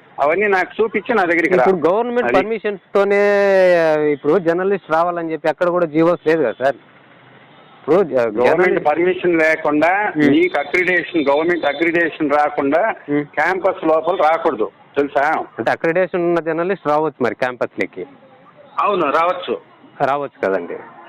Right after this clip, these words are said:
Speaker 1: Without permission
Speaker 2: ఉమ్.
Speaker 1: రాకూడదు.
Speaker 2: ఇప్పుడు, ఇప్పుడు మీరు అన్నారు కదా,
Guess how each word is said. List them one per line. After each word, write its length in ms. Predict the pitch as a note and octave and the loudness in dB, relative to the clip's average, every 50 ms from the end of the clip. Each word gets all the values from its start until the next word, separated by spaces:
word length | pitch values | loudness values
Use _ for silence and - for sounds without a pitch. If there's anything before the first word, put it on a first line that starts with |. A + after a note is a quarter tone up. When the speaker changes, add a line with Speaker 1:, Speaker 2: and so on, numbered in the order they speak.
| - - - - - - _ - | -20 -20 -20 -20 -20 -20 _ -4
Speaker 1:
Without 360 | C#3+ E3 E3 - G#3+ A3+ A3 A3 F#3+ | -4 -4 -2 -2 -4 -2 -2 -2 -2
permission 500 | F3 F#3 F3+ F#3 G3 F#3+ F#3 - F3+ F3+ G3+ A3+ C4+ C#4+ - - - - D3 | -2 -2 -2 -2 -2 -4 -2 -2 -2 0 0 0 -2 -4 -6 -6 -4 -2 0
Speaker 2:
ఉమ్. 180 | C#3+ C3 A#2 A#2+ - - - D#3 | 0 0 -2 -6 -12 -12 -4 -2
Speaker 1:
రాకూడదు. 420 | D3+ F3 F#3 F3+ F#3 F3 D#3 F3+ | 0 0 0 0 0 0 2 2
Speaker 2:
ఇప్పుడు, 180 | - G#3+ G3+ G3 E3+ | 4 4 2 2 -2
ఇప్పుడు 240 | E3 E3 - F#3+ F#3 | -4 -2 -2 0 2
మీరు 200 | G3 G#3 G#3+ A3 | 2 2 2 0
అన్నారు 320 | A3 A3+ A3+ A3+ A3 A3 | 0 -2 -2 0 0 0
కదా, 460 | G#3+ G#3+ G#3 G3+ G#3+ G#3 G3+ G3 F#3+ | 0 0 0 0 0 -2 -2 -4 -8